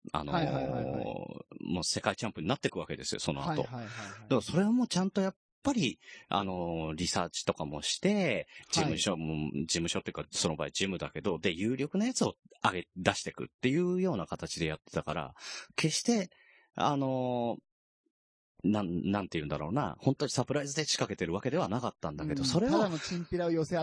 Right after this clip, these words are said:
Speaker 2: 集めたらこうなったみたいな感じじゃなかったんですね。
Speaker 1: うん。だけど、そういう風に見せるっていうのがテリー東の腕だったんだよね。
Speaker 2: あー、なるほどね。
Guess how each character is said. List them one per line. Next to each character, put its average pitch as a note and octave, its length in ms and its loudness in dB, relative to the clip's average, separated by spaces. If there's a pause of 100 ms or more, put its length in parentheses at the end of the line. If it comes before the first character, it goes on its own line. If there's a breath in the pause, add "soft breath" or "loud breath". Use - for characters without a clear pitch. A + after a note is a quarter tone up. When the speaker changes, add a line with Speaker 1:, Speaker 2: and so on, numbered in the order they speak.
Speaker 2:
集 F3+ 120 -8
め F3 100 -2
た E3+ 180 0
ら F#3+ 140 -2
こ E3+ 240 2
う E3 60 2
な D#3+ 80 -2
っ - 100 -8
た E3+ 100 2
み D#3 100 0
た D3 60 -2
い C#3 40 0
な C3+ 60 -4
感 F#3 100 -4
じ - 20 -4
じ B3+ 60 2
ゃ - 20 2
な E3+ 100 0
か E3 100 0
っ - 40 -4
た F#2+ 100 -10
ん F#2+ 60 -10
で - 60 -16
す - 80 -10
ね。 D#3 240 -4
Speaker 1:
う B2+ 80 2
ん。 G2 220 2
だ G3 140 6
け A#3 200 -2
ど、 D4+ 280 4
そ F3 340 4
う F3+ 60 4
い F3+ 100 4
う E3 140 2
風 D#3 360 4
に G3 320 4 (880)
見 A#2 120 6
せ D3 220 4
る G#2+ 180 -2
っ - 140 -20
て B2 80 6
い D#3+ 160 6
う G3 240 4
の F#3 140 4
が A3 120 2 (320)
テ A2 120 2
リ F#2 140 0
ー - 40 -20
東 D#2+ 140 0
の D2+ 100 -2
腕 E2+ 180 2
だ C#2+ 60 -2
っ - 80 -12
た - 80 -12
ん - 60 -14
だ B1 80 -10
よ C2 40 -6
ね。 B2 140 -4 (200)
Speaker 2:
あ B2+ 400 0
ー、 - 20 0
な A#2+ 100 0
る A#2+ 80 0
ほ A#2 140 2
ど A2 140 -4
ね。 C3+ 680 -4